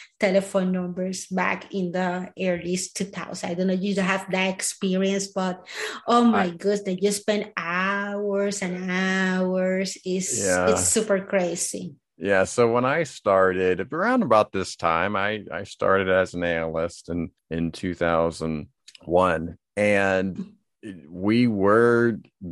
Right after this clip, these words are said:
Speaker 2: getting paper copies of telephone
Speaker 1: Mm-hmm.
Speaker 2: records. And now
Speaker 1: The
Speaker 2: we
Speaker 1: big
Speaker 2: were
Speaker 1: ones. The
Speaker 2: Yeah, and
Speaker 1: big
Speaker 2: we
Speaker 1: ones.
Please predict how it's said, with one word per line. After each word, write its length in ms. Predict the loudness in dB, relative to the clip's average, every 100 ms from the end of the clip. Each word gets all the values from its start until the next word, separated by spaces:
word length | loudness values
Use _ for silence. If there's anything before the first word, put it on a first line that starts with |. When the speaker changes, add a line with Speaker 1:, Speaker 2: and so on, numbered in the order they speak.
| -4
Speaker 2:
getting 540 | 2 4 4 2 0
paper 460 | 0 0 0 0 0
copies 760 | 4 4 4 0 -4 -4 -4 -4
of 160 | -4
telephone 580 | 2 2 4 6 6 6
Speaker 1:
Mm-hmm. 60 | 2
Speaker 2:
records. 1120 | 0 2 4 6 6 6 4 -2 -6 -6 0
And 260 | 2 2
now 160 | 2 4
Speaker 1:
The 100 | 6
Speaker 2:
we 100 | 8
Speaker 1:
big 100 | 8
Speaker 2:
were 260 | 6 6 6
Speaker 1:
ones. 500 | 6 4 4 0 -4 -14 -20 -20 2
The 100 | 6
Speaker 2:
Yeah, 160 | 8 8
and 80 | 6
Speaker 1:
big 80 | 4
Speaker 2:
we 100 | 2
Speaker 1:
ones. 560 | 0 -2 -4 -6 -10